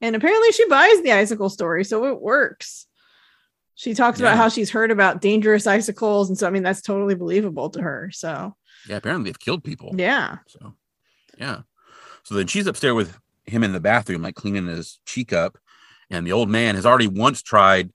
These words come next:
Speaker 2: to get some turkey. And that's when she comes up from the basement with the pickles and then, like, shushes him away. And then that's when she says, like, "Don't shoot your eye out." And then he realizes that he's safe.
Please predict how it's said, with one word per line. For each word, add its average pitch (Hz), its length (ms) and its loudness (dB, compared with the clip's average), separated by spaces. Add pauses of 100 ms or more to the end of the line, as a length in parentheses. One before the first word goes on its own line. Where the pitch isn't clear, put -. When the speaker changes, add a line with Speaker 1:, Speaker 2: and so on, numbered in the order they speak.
Speaker 2:
to 98 80 -12
get 110 160 -8
some 87 140 -10
turkey. 90 460 -8 (280)
And 87 120 -8
that's 85 200 -8
when 85 360 -8 (160)
she - 140 -18
comes 92 200 -6
up 87 80 -8
from 90 100 -10
the 80 60 -10
basement 87 300 -10
with 80 100 -10
the - 60 -20
pickles 95 520 -10 (420)
and 82 160 -8
then, 80 140 -8
like, 76 120 -14
shushes - 340 -10
him 87 100 -8
away. 85 460 -8
And 80 120 -14
then 80 80 -12
that's 78 180 -16
when 82 80 -14
she 76 140 -18
says, - 200 -18
like, - 220 -16
"Don't 85 180 -16
shoot 143 180 -16
your 202 100 -6
eye 220 180 -4
out." 170 300 -4 (480)
And 80 180 -10
then 80 120 -12
he 80 120 -14
realizes - 440 -16
that - 140 -16
he's - 160 -20
safe. 82 320 -10